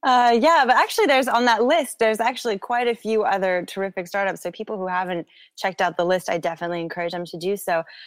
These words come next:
A few that I like, obviously from France, we have a few, including WeThings,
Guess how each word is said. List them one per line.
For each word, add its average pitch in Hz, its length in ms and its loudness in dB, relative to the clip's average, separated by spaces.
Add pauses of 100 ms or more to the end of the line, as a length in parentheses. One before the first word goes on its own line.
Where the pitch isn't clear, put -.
(140)
A 190 80 0
few 240 220 2
that 214 120 4
I 208 140 4
like, 190 280 2
obviously 190 600 0
from 180 180 -10
France, 175 400 -4
we 165 80 -8
have 165 140 -8
a 160 60 -12 (100)
few, 175 260 -4
including 165 560 -8 (340)
WeThings, 196 760 -2